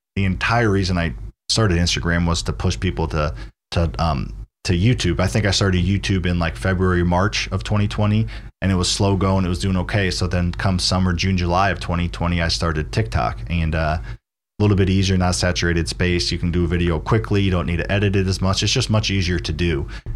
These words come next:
And, uh, yeah, it just kind of started to gain traction and, and kind of really,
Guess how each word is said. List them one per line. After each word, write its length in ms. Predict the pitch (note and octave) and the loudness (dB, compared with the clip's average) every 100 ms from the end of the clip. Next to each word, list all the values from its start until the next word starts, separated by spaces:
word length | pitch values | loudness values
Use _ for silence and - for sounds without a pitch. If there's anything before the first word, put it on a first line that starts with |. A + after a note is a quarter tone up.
| - | -4
And, 320 | F2+ F2 D#2+ | -2 0 0
uh, 260 | D#2+ D#2 D#2 F2 | 0 0 -2 -2
yeah, 140 | G2+ | -2
it 40 | E2+ | 0
just 220 | F2 - | -2 -2
kind 160 | F#2 E2 | -2 -2
of 180 | D2+ - - - | -2 -6 -12 -6
started 260 | F#2 E2+ | -2 -2
to 60 | D#2+ | -2
gain 180 | E2+ F2 | -2 -2
traction 460 | D#2+ F2 - F2 | -2 -2 0 -2
and, 200 | D#2+ D#2+ - - | -2 -4 -6 -8
and 120 | F2 | -6
kind 160 | - D#2+ | -2 -2
of 120 | D#2+ | 0
really, 300 | E2+ D#2+ | 0 0